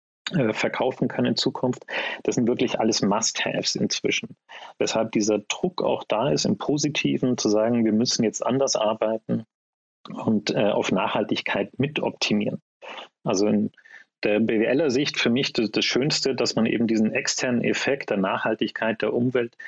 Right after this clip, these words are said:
jetzt mit in den Businessplan reinnehmen muss, und zwar alle. Und das ist die, die Riesen-, ja, die Riesenveränderung, die gerade in der Immobilienbranche passiert und, äh, von der wir alle profitieren werden.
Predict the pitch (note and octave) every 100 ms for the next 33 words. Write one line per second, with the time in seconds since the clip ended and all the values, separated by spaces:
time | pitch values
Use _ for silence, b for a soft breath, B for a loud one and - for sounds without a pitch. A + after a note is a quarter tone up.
0 | B - A2 B2 C3+ - A2 G#2+ C#3 G#2+
1 | - G#2 G2+ F#2+ B2 B2 G2+ A#2 D3+ -
2 | - G#2+ - G#2+ A2 G#2+ G2 - _ _
3 | _ _ _ _ _ - - A2 C#3 -
4 | A#2+ A2+ A2+ G#2+ C#3 B2+ A#2 G#2+ G#2 G2
5 | - F#3 A2 A2+ D3 A#2 - G#2+ B2+ C3
6 | B2 G#2+ A#2 A#2 C3 A2 A2 A2 - G#2
7 | G2+ A2 G#2+ G#2+ G2+ A2 A2 - G#2+ G2
8 | - G2 - B2 - B B B - B2
9 | G2 - - A#2 - G#2 G#2+ G2+ G2+ G#2+
10 | G#2 - A2 - - G2+ G2+ A#2